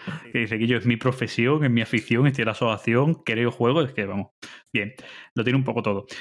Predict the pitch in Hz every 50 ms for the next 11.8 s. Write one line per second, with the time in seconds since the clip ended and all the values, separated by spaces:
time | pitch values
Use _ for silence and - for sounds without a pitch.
0 | - - - 113 110 - 117 120 139 165 196 185 - 165 160 - 156 151 147 143
1 | 139 127 123 127 123 117 - 98 92 98 104 101 107 113 117 127 120 117 117 -
2 | 123 117 107 117 113 117 113 113 113 113 110 - 110 107 107 113 - 160 165 180
3 | 185 180 151 113 107 107 107 110 110 107 107 104 113 107 107 110 104 107 101 107
4 | 110 110 110 110 104 113 107 110 110 127 151 151 139 117 113 117 120 127 143 127
5 | 117 - 120 135 143 127 113 113 110 113 117 117 120 143 131 123 101 98 - 101
6 | 95 95 92 101 92 - 110 - _ _ - - 98 107 120 139 135 131 160 156
7 | 151 147 143 139 131 113 98 - 101 98 104 110 117 113 113 - 135 143 139 -
8 | - 135 135 131 135 - - 107 98 101 107 123 135 131 127 131 147 170 - -
9 | 113 104 104 101 101 101 101 101 101 101 101 _ - 104 123 139 _ - 104 104
10 | - - - 120 110 - - _ _ _ _ - - 113 - - 113 - - 117
11 | 117 - - 123 139 135 131 113 104 101 98 113 107 107 -